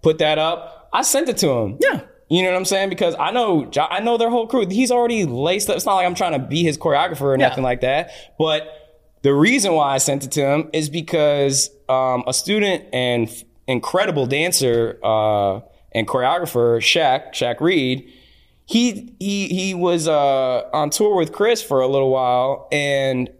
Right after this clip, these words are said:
Speaker 1: off the cuff, he tells me one day, um, "Oh yeah, bro, Chris will, like, just randomly mention you as, like, a dance reference in rehearsal."
Speaker 2: Wow.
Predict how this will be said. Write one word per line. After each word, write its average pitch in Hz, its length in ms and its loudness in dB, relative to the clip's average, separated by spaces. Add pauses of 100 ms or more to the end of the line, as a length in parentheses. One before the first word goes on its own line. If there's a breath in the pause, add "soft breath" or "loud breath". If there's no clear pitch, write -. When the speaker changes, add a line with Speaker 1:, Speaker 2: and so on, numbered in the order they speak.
Speaker 1:
off 202 280 0
the 208 80 0
cuff, 214 280 -4
he 185 140 -2
tells 175 340 0
me 170 120 2
one 156 300 2
day, 147 580 0 (640 soft breath)
um, 123 680 0 (100)
"Oh 196 180 0
yeah, 202 280 2
bro, 156 360 0
Chris - 420 -4
will, 160 360 0
like, 135 360 -2
just 139 200 -4
randomly 147 500 0
mention 156 420 0
you 135 320 -2
as, 143 160 -2
like, 135 120 0
a 131 80 0
dance 165 460 -2
reference 135 640 -2 (120)
in 160 180 2
rehearsal." 165 480 4
Speaker 2:
Wow. 135 600 -4